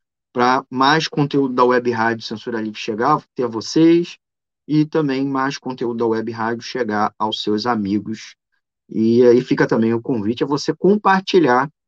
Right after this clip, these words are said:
nas suas redes sociais, nos ajudar a divulgar a voz da classe trabalhadora. Gente, siga o Economia Fácil lá no Twitter, arroba Economia Fácil, sem a, fácil sem a letra A.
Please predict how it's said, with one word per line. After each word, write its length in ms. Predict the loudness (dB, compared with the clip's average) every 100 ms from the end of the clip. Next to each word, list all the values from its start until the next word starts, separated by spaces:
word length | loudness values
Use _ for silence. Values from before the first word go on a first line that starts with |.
| -10
nas 140 | -10
suas 240 | -4 -4 -2
redes 220 | -6 -6
sociais, 540 | -10 -6 -4 -4 -6 _ _ _ -8
nos 200 | -4 0
ajudar 500 | 0 0 2 2 2
a 120 | -2 -4
divulgar 680 | 2 2 2 0 2 2 0 _ _ _ _ _ 0
a 100 | 0
voz 460 | 0 2 4 4
da 160 | 0 -4
classe 280 | -4 -6 -6
trabalhadora. 600 | -6 -4 -4 -4 -8 -10 _ _ _ _ _ _ -6
Gente, 300 | 4 4 4
siga 500 | 2 4 6 6 4 _ -2
o 100 | -2
Economia 460 | 0 -4 -2 -6
Fácil 400 | -6 -6 -6 -6
lá 100 | -6
no 140 | -6 -8
Twitter, 580 | -6 -4 -2 0 0 -2 _ _ -2
arroba 500 | 0 4 4 4 0 _
Economia 520 | -6 -2 -2 -2 -4 -8
Fácil, 340 | -6 -6 -8
sem 260 | -10 -10 -10
a, 80 | -14 _ _ _
fácil 420 | -4 -4 -4 -12
sem 300 | -12 -12 -10
a 80 | -12 -10
letra 500 | -10 -4 0
A. 40 | 2